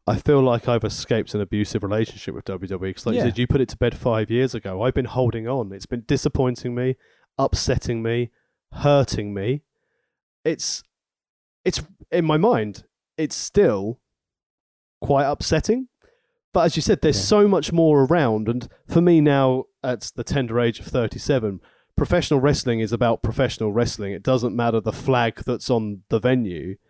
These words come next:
Speaker 1: It's about what I can see and what I can get out of it. And I think the thing that made me fall in love with A E W was, and I think it's, like, again, been echoed again with sort of Dragon and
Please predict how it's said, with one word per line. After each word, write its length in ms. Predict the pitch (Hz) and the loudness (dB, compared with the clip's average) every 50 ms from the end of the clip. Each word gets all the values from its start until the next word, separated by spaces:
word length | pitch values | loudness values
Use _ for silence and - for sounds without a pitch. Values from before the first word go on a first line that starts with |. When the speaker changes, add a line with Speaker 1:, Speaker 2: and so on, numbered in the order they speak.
| _ _ _ _ _ _ - | _ _ _ _ _ _ -6
Speaker 1:
It's 180 | - 120 - - | -6 -6 -4 -2
about 300 | 110 120 117 113 - - | 0 2 2 2 0 -2
what 320 | 120 101 110 127 127 117 - | -8 -2 2 2 2 2 2
I 100 | 120 113 | -2 -4
can 160 | - 127 117 | -4 -6 -10
see 420 | - - - 120 110 110 107 113 - - | -8 -6 -6 -6 -4 -4 -6 -10 -12 -12
and 140 | 117 110 98 | -14 -14 -8
what 140 | 107 117 98 | -8 -8 -6
I 120 | 110 113 98 | -6 -8 -10
can 100 | 107 110 | -10 -8
get 160 | - 117 110 | -6 -4 -4
out 320 | 110 113 113 117 104 - - | -2 0 0 0 0 0 -4
of 80 | 110 107 | -6 -6
it. 180 | 95 90 - _ _ _ _ _ _ _ _ _ - | -6 -6 -8 _ _ _ _ _ _ _ _ _ -2
And 340 | 143 135 127 120 117 110 - - _ _ _ _ _ _ _ - | 0 2 2 2 0 -2 -4 -8 _ _ _ _ _ _ _ -2
I 120 | 131 - | 0 0
think 400 | - - 165 160 120 - - - | 2 2 2 0 0 -4 -8 -4
the 80 | - 156 - | -4 -4 0
thing 240 | - 160 147 139 135 | 2 2 2 2 2
that 100 | 120 123 | 0 0
made 240 | 135 131 131 123 | 2 2 2 2
me 80 | 120 113 | 0 -2
fall 300 | - - 135 131 127 120 | -2 2 2 2 2 2
in 100 | 120 117 | 0 0
love 240 | 117 120 117 110 - | 0 0 0 0 -2
with 120 | 117 - | -2 -2
A 200 | 117 113 107 101 101 | 0 0 0 -2 -4
E 40 | |
W 540 | - - 120 123 - 110 98 92 90 90 85 - _ _ _ _ _ _ _ _ _ _ _ _ _ _ _ _ _ - | -2 0 0 0 0 -2 -6 -6 -8 -8 -10 -12 _ _ _ _ _ _ _ _ _ _ _ _ _ _ _ _ _ 0
was, 460 | 113 113 107 104 101 - - - - _ _ _ _ _ _ _ _ _ _ _ _ _ _ _ - 143 123 117 - - | 2 4 4 4 2 0 -4 -8 -10 _ _ _ _ _ _ _ _ _ _ _ _ _ _ _ -18 -18 -16 -14 -10 -6
and 160 | - 135 123 | -2 0 2
I 100 | 117 113 104 | 2 2 2
think 180 | 139 123 98 | 0 -2 -2
it's, 200 | 110 95 - - 117 | -4 -6 -6 -2 -2
like, 140 | 110 - | -2 0
again, 140 | - 113 107 | 0 -2 -2
been 120 | 104 104 - | -2 -4 -4
echoed 380 | - 117 - - 113 104 98 | -4 -6 -4 0 0 0 0
again 360 | 104 - - 107 107 104 101 | 0 -2 -2 -2 0 0 0
with 220 | 98 101 101 95 78 | 2 2 0 0 0
sort 160 | - - 101 | -2 -2 -2
of 140 | 98 95 - | -2 -2 -2
Dragon 420 | - - 107 104 104 90 104 101 98 | -2 0 0 0 0 -2 -4 -4 -4
and 240 | 95 95 95 90 | -4 -6 -6 -10